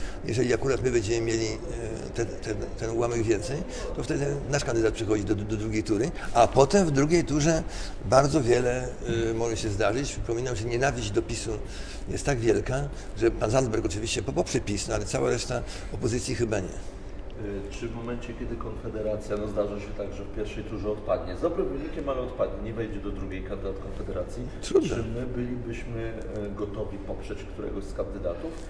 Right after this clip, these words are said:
Speaker 1: Z-,
Speaker 2: Czy
Speaker 1: z-, zobaczymy.
Speaker 2: postawilibyśmy pewne warunki?
Speaker 1: Zobaczymy, kto wejdzie do drugiej tury. No, nie można z góry mówić, nie wiemy.
Speaker 2: Y, panie prezesie, y, jeszcze szukam tutaj jakiegoś, y, y, pytania.
Speaker 1: Ciekawego pytania.
Speaker 2: Co z legalizacją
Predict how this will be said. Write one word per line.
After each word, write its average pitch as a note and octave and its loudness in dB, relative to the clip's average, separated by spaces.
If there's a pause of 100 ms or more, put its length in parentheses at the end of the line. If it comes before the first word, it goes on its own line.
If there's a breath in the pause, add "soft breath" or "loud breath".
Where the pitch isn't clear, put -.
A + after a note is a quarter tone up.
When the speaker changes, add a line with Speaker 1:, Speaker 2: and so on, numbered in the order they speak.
(120)
Speaker 1:
Z-, D#3+ -6
Speaker 2:
Czy C#3+ 0
Speaker 1:
z-, C3 0
zobaczymy. C3+ 2
Speaker 2:
postawilibyśmy B2 0 (100)
pewne A#2 -4
warunki? G#2+ -2
Speaker 1:
Zobaczymy, C3 2
kto C3+ 0
wejdzie G#2 4
do G#2+ -2
drugiej B2+ -2
tury. C#3+ 0
No, G2+ -2
nie A2 2
można A2 2
z A2 -2
góry B2 -2
mówić, G2+ -4
nie A#2+ -2
wiemy. A#2 -2 (1600 loud breath)
Speaker 2:
Y, G#2+ 0 (160)
panie D3 -2
prezesie, B2+ -4 (480)
y, A2 2
jeszcze - -2
szukam B2+ -6
tutaj A#2+ -2
jakiegoś, A#2+ -4
y, - -6
y, G#2+ -2 (1200)
pytania. - -6
Speaker 1:
Ciekawego G#2+ 4
pytania. F#2 -2 (140)
Speaker 2:
Co D#3+ 0 (260)
z B2+ 0
legalizacją A2+ -2